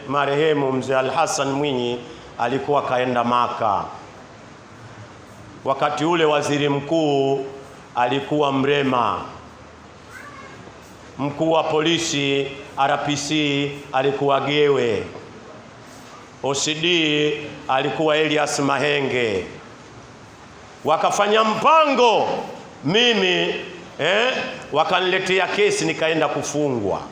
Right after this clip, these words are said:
miaka minane. Alhamdulillah, mzee aliporudi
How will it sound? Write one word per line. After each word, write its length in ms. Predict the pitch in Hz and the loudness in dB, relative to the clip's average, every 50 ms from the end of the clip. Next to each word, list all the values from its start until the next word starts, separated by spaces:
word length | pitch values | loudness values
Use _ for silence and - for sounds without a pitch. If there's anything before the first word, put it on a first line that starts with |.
| - - | -10 -4
miaka 300 | 135 170 208 202 - 185 | -2 0 0 2 0 0
minane. 440 | 165 156 151 147 143 127 110 101 87 78 - - - - - - - - - - - - - - - - - - - - - - - - - - - - - - - - - - - - - - - - - - - | 0 0 0 2 0 0 0 -2 -4 -6 -8 -12 -16 -18 -18 -18 -18 -18 -18 -18 -18 -20 -20 -20 -20 -20 -20 -20 -20 -20 -20 -20 -20 -20 -20 -20 -20 -20 -20 -20 -20 -20 -20 -20 -20 -20 -20 -20 -20 -20 -14 -4 -2
Alhamdulillah, 840 | 127 143 143 143 180 175 160 151 143 143 143 147 151 151 143 135 | 0 0 0 0 0 2 2 2 2 2 2 4 4 4 4 4
mzee 260 | 131 131 123 147 156 | 2 0 0 0 0
aliporudi 840 | 151 147 147 - - 139 139 170 202 196 139 143 147 147 160 - - | 2 0 0 0 0 2 2 2 2 2 2 2 2 0 0 -2 -4